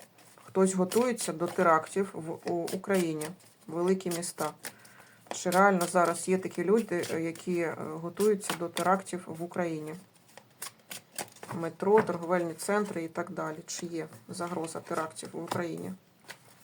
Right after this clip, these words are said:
Повішений. Е, зупинили удар. Готували удар. Зупинили удар. Зупинили удар. Диявол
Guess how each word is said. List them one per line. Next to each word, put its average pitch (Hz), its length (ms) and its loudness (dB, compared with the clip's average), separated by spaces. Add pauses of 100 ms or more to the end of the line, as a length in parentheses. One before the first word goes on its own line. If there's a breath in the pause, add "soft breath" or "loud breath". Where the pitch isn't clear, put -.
(380 loud breath)
Повішений. 180 920 -2 (680)
Е, - 40 -6 (760 loud breath)
зупинили 214 680 8
удар. 175 580 4
Готували 208 680 10
удар. 170 440 4
Зупинили 190 640 4
удар. 156 560 -2 (3000 loud breath)
Зупинили 196 680 4
удар. 175 640 -2 (3500 loud breath)
Диявол 185 880 -2